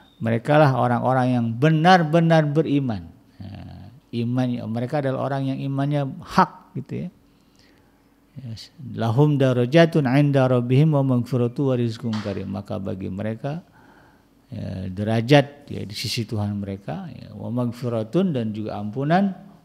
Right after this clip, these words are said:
wa rizqun karim, ya, dan juga rezeki yang amat mulia, yaitu surga Jannatun Naim. Jadi di ayat keempat jelas itu, ya, ulaika humul mu'minuna haqqan. Mereka lah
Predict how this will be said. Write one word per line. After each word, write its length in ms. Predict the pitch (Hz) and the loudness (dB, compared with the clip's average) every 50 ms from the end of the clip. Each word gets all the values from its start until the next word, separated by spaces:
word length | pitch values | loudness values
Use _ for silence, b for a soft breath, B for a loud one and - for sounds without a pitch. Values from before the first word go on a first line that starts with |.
| - | -6
wa 80 | 110 113 | -4 0
rizqun 480 | 127 131 131 123 - - - 120 113 | 2 2 2 0 0 -2 -2 -2 0
karim, 640 | 110 107 110 107 107 110 110 107 101 95 92 90 90 | 0 0 0 0 2 2 2 0 0 -2 -4 -8 -10
ya, 80 | - - | -12 -12
dan 240 | 92 92 95 95 92 | -12 -10 -10 -8 -8
juga 400 | 95 95 98 104 113 113 110 107 | -8 -6 -6 -4 -4 -4 -4 -6
rezeki 560 | 101 - - - - - - 139 120 110 104 | -6 -8 -10 -12 -12 -8 -6 -4 -2 -2 -4
yang 120 | 98 95 - 95 98 | -4 -6 -8 -8 -8
amat 240 | 101 98 98 98 | -8 -8 -10 -12
mulia, 320 | 110 98 95 95 110 127 131 | -12 -12 -10 -8 -6 -6 -6
yaitu 320 | 120 98 104 107 - 107 | -6 -6 -8 -8 -10 -12
surga 480 | - - 113 104 101 101 113 127 151 175 131 | -10 -8 -8 -6 -4 -4 -4 -6 -6 -8 -8
Jannatun 480 | 107 110 101 98 95 95 92 - 95 95 | -8 -6 -6 -6 -6 -8 -8 -8 -10 -8
Naim. 240 | 98 - - 101 104 - - - - - _ _ b b b b b b b b b b b b b b b b b b b _ _ _ _ _ _ _ _ | -8 -8 -10 -12 -14 -18 -20 -20 -20 -20 _ _ b b b b b b b b b b b b b b b b b b b _ _ _ _ _ _ _ _
Jadi 240 | - - - 123 151 170 | -12 -10 -6 -2 0 4
di 80 | 165 160 | 8 10
ayat 200 | 156 160 160 160 | 10 10 10 8
keempat 480 | 165 - 170 170 175 196 233 233 202 262 | 8 4 4 4 8 8 8 8 8 8
jelas 240 | 247 240 220 185 196 | 10 12 12 12 10
itu, 160 | 208 196 208 | 8 8 8
ya, 160 | 190 190 180 | 8 8 8
ulaika 480 | 156 175 190 220 214 220 214 202 214 196 | 8 8 10 10 10 10 10 10 8 8
humul 320 | 185 190 190 202 208 202 | 10 8 8 8 8 8
mu'minuna 560 | 196 190 196 185 180 190 185 190 185 180 160 | 8 6 4 4 2 2 2 2 4 4 2
haqqan. 560 | - - 196 185 - - - 151 139 - - | 6 6 4 4 4 2 0 0 0 0 -2
Mereka 320 | 139 156 165 185 175 202 196 | -4 -2 -2 0 2 2 4
lah 120 | 180 175 | 4 4